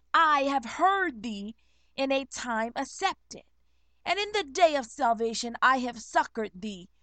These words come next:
Behold, now is the accepted time. Behold, now is the day of salvation. Giving no offense in anything, that the ministry be not blamed, but in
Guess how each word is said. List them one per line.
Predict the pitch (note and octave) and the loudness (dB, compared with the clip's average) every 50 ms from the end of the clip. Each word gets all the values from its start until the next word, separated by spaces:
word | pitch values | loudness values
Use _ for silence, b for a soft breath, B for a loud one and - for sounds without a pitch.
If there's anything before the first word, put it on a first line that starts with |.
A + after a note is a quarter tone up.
| _ _ _ _ | _ _ _ _
Behold, | A3 D#4 D#4+ B3+ A3 - D#4+ F#4+ G4 E4+ D4 C4 B3 | -2 0 0 0 0 2 2 2 4 4 2 0 -2
now | A#3+ B3 C4+ E4+ E4+ F4+ F4+ E4+ D#4 C#4 C4 C4 - - | -4 0 2 6 6 6 6 6 6 4 4 4 0 -4
is | C4 B3 G3 G3 | -6 -6 -6 -6
the | G#3 A3+ A3+ | -6 -4 -4
accepted | A3 - - - - B3 A3 - _ - F#3+ - - | -4 -4 -6 0 2 2 2 2 _ -14 -14 -10 -10
time. | - - A#3+ A3 G3 E3 A#2 - - _ B B B B B - G3+ | -10 -8 -6 -6 -6 -6 -8 -14 -18 _ B B B B B -4 0
Behold, | D#4 D#4+ B3+ - - - F#4 G4+ E4+ C#4 A#3+ A3+ | 0 0 0 0 6 6 8 8 8 4 2 0
now | A3 A3 A3+ A3+ B3 D4 F4 F#4 G4+ G#4 F4+ D#4+ B3+ A#3 A3+ A#3 - | -2 -2 -2 2 4 6 6 6 6 4 4 6 6 6 4 4 -2
is | D4 D4 C4 A3 F#3+ - | -4 -2 -2 -4 -4 -2
the | - C4+ B3+ | 2 2 2
day | G3 - A#3+ D4 D4+ C#4 A3+ G#3+ G#3+ A3+ - | 2 2 6 8 8 8 6 0 -4 -4 -2
of | - A3 G#3+ | -2 -2 -2
salvation. | - - - A#3+ G#3+ G#3+ G#3+ G3+ G#3+ G3+ F3+ E3 - - - - - _ _ _ _ _ _ _ _ _ _ _ _ _ b b b b b b b b b b - | -4 -8 -4 -2 -2 -2 -2 -4 -6 -8 -8 -8 -10 -12 -12 -12 -14 _ _ _ _ _ _ _ _ _ _ _ _ _ b b b b b b b b b b 0
Giving | G#4+ A#4+ B4 A#4+ A4 G#4 | 0 2 2 2 -2 2
no | F#4+ F#4+ F#4+ - - | 4 6 6 6 6
offense | - D4 - - - E4+ D4 B3 A3 - - | 4 4 4 2 -6 -4 -4 -4 -4 -4 -4
in | C4 B3+ B3+ | -6 -4 -4
anything, | C4 C#4+ C#4+ D#4 D#4 - - E4 B3+ A3 G#3+ G#3 | -4 -4 -4 -4 -8 -8 -8 -6 -6 -6 -2 4
that | A#3+ A#3 - - | 4 4 4 4
the | - C4+ | -2 -2
ministry | C4 C4+ D4+ F#4+ E4+ C4+ B3+ A3+ - - C#4 C4 | -2 0 -2 -4 -4 -2 -4 -4 -6 -6 -6 -8
be | A3+ G3 B3+ C#4+ C#4 | -6 -6 -6 -6 -2
not | C4 B3+ C4+ C#4+ - | 0 0 0 -2 0
blamed, | A3+ C4 C#4+ G3+ F#3 D#3 - _ _ _ _ _ - _ _ _ _ _ _ _ _ _ _ _ _ _ _ _ _ - | 0 0 0 0 -2 -4 -12 _ _ _ _ _ -20 _ _ _ _ _ _ _ _ _ _ _ _ _ _ _ _ -4
but | G#3 A#3+ D#4 E4 | 8 10 10 10
in | F4+ F4+ F4 | 10 6 0